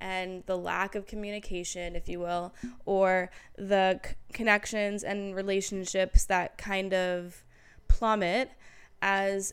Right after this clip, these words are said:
a sign from the universe saying they're not meant to be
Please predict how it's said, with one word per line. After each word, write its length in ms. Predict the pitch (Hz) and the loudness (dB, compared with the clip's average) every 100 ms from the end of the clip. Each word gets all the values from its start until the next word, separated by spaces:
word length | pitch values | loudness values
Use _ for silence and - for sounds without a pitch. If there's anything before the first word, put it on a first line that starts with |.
| - | -2
a 140 | 208 | 0
sign 720 | 233 - 214 180 180 190 226 254 | 0 0 2 2 2 -2 -6 -10
from 240 | - 196 214 | -4 -2 -2
the 100 | 240 | -2
universe 600 | 202 190 185 185 214 - | -2 0 2 2 -2 -4
saying 540 | - 196 185 185 190 196 | -2 0 0 0 -2 -2
they're 160 | 202 | -2
not 240 | 196 190 196 | 0 -2 -2
meant 220 | 185 180 | -6 -6
to 100 | 190 | -8
be 480 | 180 180 175 175 | -6 -6 -6 -10